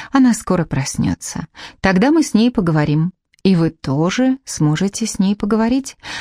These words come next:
И если она согласится на процедуру, мы тут же её проведём". "А я могу остаться здесь?" "Конечно. Как я уже сказал, теперь у неё отдельная палата, и вы можете остаться. Можете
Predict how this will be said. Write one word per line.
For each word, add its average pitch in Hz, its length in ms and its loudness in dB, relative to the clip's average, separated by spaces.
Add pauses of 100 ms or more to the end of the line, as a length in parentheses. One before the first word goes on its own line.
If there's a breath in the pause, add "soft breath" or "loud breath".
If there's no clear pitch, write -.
(200 loud breath)
И 220 100 2
если 226 300 2
она 202 240 4
согласится 180 680 0
на 175 100 2
процедуру, 269 720 2 (220 loud breath)
мы 196 480 2
тут 269 240 2
же 285 100 0
её 170 240 2
проведём". 147 560 -4 (800)
"А 175 140 -2
я 196 160 2
могу 196 240 2
остаться 175 560 -2
здесь?" 147 560 -2 (420)
"Конечно. 185 500 0 (520 loud breath)
Как 170 180 -2
я 185 140 4
уже 165 140 0
сказал, 175 460 0
теперь 165 340 0
у - 20 4
неё 165 240 2
отдельная 190 480 2
палата, 226 640 -2 (120)
и 160 140 2
вы 151 160 2
можете 170 420 -2
остаться. 202 640 -6 (340 loud breath)
Можете 214 580 2